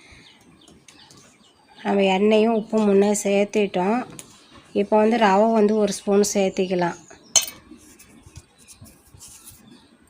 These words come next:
இப்போ நம்ம வ-, ரவை வந்து ஒரு ஸ்பூன் எடுத்துக்கிட்டோம். இதையும் நம்ம இதோட சேர்த்து மிக்ஸ் பண்ணி பிணைஞ்சுக்கலாம். இப்போ நம்ம ரவை வந்து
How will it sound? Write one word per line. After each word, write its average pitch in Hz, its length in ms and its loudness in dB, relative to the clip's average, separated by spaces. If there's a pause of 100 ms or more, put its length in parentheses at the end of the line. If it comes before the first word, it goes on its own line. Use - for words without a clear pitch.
(1400)
இப்போ 220 120 0 (100)
நம்ம 208 240 4
வ-, 208 260 6 (140)
ரவை 220 240 8 (100)
வந்து 220 200 4 (100)
ஒரு 214 180 4
ஸ்பூன் 220 380 2
எடுத்துக்கிட்டோம். 202 580 0 (140)
இதையும் 220 280 4
நம்ம 202 180 2
இதோட 196 200 2 (100)
சேர்த்து 202 360 0
மிக்ஸ் - 240 -6
பண்ணி 196 240 0
பிணைஞ்சுக்கலாம். 180 680 -4 (2250)
இப்போ 208 220 -10
நம்ம 196 240 0
ரவை 190 260 4 (220)
வந்து 208 180 4